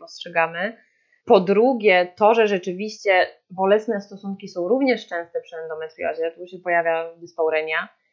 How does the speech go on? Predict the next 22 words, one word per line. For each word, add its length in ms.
I 80
trzecia 460
rzecz 180
jest 160
jeszcze 300
inna, 680
to 100
jest 320
taka, 380
że 160
jeśli 560
mamy 320
dolegliwości 960
ze 80
strony 300
układu 280
pokarmowego, 640
to 160
to 80
jest 180
dla 120
nas 140